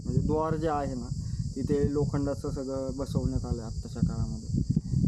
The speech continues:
आता हे सह्याद्री प्रतिष्ठान किंवा इथले गावकरी किंवा कुठले अनेक प्रतिष्ठान इथे येऊन काम करत असतील.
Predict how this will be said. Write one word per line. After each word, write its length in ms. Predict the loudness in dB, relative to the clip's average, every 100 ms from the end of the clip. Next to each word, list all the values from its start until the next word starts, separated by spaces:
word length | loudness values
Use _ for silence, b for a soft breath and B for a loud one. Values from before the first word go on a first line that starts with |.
| 2
आता 120 | 0 0
हे 180 | 0
सह्याद्री 480 | 2 2 2 2 2
प्रतिष्ठान 640 | 0 0 2 2 2 2
किंवा 320 | 2 2 0 -2
इथले 260 | -2 0
गावकरी 540 | 2 2 2 -2 0 0
किंवा 220 | 2 0
कुठले 380 | -2 -2 2 2
अनेक 340 | 2 2 2
प्रतिष्ठान 460 | 0 0 0 2 2
इथे 200 | 2 0
येऊन 180 | 0
काम 260 | -2 0 0
करत 280 | 0 -2 -4
असतील. 460 | -8 -10 -12 -14